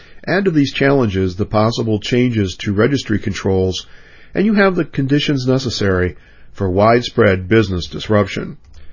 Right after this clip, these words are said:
Grumman's list concludes most of the major problems that arise when managing a large number of desktop or mobile computers,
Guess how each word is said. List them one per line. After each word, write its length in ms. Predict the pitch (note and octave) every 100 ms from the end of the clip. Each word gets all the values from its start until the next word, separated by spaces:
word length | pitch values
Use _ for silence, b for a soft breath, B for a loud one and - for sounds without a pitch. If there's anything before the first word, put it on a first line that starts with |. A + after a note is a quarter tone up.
| b b b
Grumman's 360 | F3 A#3 D3+ G#2+
list 260 | A2+ G#2+
concludes 560 | A2+ - - A2+ G#2+ G2
most 300 | G#2 B2+ -
of 60 | G#2
the 60 |
major 260 | G2 F#2+ F#2
problems 460 | - F#2 F#2+ G2+ G2+
that 100 | F#2+
arise 460 | F#2+ F2+ F2+ G#2
when 120 | G2+
managing 380 | G#2 G#2+ G#2+ A2+
a 60 | A2
large 440 | G2 F#2 F#2+ G#2
number 260 | G2 G2 G2+
of 100 | F#2
desktop 580 | G#2 G2 F#2+ G2 G2 B2
or 100 | A#2+
mobile 300 | G2+ F#2 F#2
computers, 640 | G#2+ G2+ B2 A2+ F2+ -